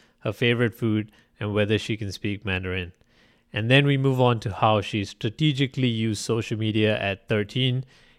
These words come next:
and later transitioned to YouTube to build her brand further. She also provides some really good advice on how to make money working with brands as well. All right, let's get started.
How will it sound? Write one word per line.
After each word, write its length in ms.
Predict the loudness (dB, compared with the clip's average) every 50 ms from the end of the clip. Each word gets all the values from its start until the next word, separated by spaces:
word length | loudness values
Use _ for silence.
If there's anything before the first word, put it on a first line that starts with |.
| _ _
and 280 | -6 -4 -4 -2 0 4
later 320 | 6 6 6 6 6 2
transitioned 580 | 2 0 -2 0 2 2 0 2 0 -2 -6 -4
to 80 | -4
YouTube 540 | -2 0 0 0 -2 -2 -2 -2 -2 -4 -6 -10 _
to 100 | -12 -12
build 360 | -6 -2 0 2 2 0 -2
her 120 | -6 -8
brand 440 | -4 -2 -2 -2 -2 -2 -4 -6 -12
further. 460 | -12 -6 -4 -4 -4 -4 -4 -8 -10 -12 _ _ _ _ _ _ _ _ _ _ _
She 200 | -6 0 4 4
also 240 | 4 6 6 4 2
provides 420 | 2 2 4 6 6 6 6 4
some 260 | 0 -4 -4 -4 -4
really 420 | -2 0 2 2 4 4 4 2 2
good 180 | 2 2 2
advice 640 | 2 0 0 0 2 2 2 2 2 -2 -4 -10 -14 _ _ _ _ _ _ _
on 120 | -6 -6 -6
how 300 | -6 0 4 6 6 6
to 100 | 6 4
make 240 | 2 2 0 0 0
money 400 | -2 0 0 0 0 0 0 -2
working 460 | -2 0 0 0 0 0 -2 -4 -4
with 200 | -6 -6 -8 -6
brands 360 | -6 -4 -4 -4 -6 -8 -10
as 160 | -10 -10 -10
well. 240 | -14 -14 -16 -18 _ _ _ _ _ _ _ _ _ _ _ _ _ _ -20 _ _ _ _ _ _ _ _
All 100 | 0 0
right, 180 | 0 0 -2 -6 -10 _ _ _ _ _ _ _ _ _ _
let's 220 | 0 0 0 0 0
get 120 | -4 -6
started. 360 | -4 -4 -4 -4 -4 -6 -10